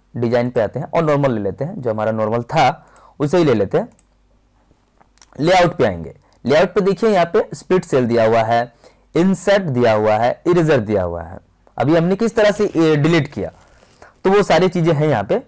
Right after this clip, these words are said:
मैं सबसे पहले इसे जो है जिस तरह का था यहाँ पे टेक्स्ट उसी तरह से कर देता हूँ। ओके, मैं टैप कर देता हूँ, एक नीचे आ जाएगा। यहाँ पे देखिए ऑटो फिट का दिया हुआ है, आप यहाँ पे ऑटो फिट कंटेंट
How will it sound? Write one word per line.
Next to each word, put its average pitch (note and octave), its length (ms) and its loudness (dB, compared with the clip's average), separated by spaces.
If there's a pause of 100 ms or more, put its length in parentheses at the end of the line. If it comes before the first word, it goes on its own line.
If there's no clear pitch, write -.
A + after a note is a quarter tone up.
(120)
मैं C#3+ 80 -2
सबसे D#3+ 260 -2
पहले E3+ 200 0
इसे E3+ 160 -2
जो D#3+ 140 0
है - 200 0 (280)
जिस C3+ 200 -6
तरह D3 140 2
का D3+ 140 0
था C3 180 0
यहाँ D3+ 160 0
पे D3+ 120 -4
टेक्स्ट C#3 380 -2
उसी C#3+ 140 -4
तरह C3+ 160 0
से A#2 120 -8
कर G2+ 140 -4
देता G2 220 -6
हूँ। F#3+ 160 -8 (400)
ओके, B2+ 220 -6 (400)
मैं A2 100 -6
टैप F#2+ 220 -6
कर G2 100 -6
देता A2 180 -12
हूँ, - 140 -16
एक - 100 -12
नीचे G2 240 -12
आ D#2 60 -12
जाएगा। - 320 -20 (640)
यहाँ E3+ 180 -2
पे A3+ 120 -2
देखिए G#3+ 240 -2 (120)
ऑटो D3+ 220 0
फिट D3 260 -4
का G#2 120 -2
दिया F2 220 -10
हुआ D#2 180 -16
है, - 100 -20 (920)
आप D3+ 240 0
यहाँ A#2+ 200 -2
पे - 260 -4
ऑटो D#3 180 -2
फिट F#3+ 240 -6
कंटेंट G#2+ 440 -4